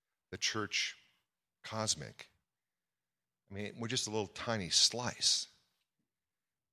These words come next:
But don't ever be content here. I want to call you to go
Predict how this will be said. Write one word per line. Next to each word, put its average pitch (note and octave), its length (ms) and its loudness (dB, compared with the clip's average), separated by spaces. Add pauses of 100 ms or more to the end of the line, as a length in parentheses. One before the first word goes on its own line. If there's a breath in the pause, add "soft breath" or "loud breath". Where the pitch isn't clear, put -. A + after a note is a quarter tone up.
But - 100 -4
don't B2+ 220 4
ever C#3 260 2
be A#2+ 160 4
content D3 560 0
here. - 340 -10 (2000)
I B2 80 4
want F3+ 180 6
to A#2 140 4 (680)
call F3 460 6
you G#2 240 -4
to F#2+ 100 -10
go G2 280 -2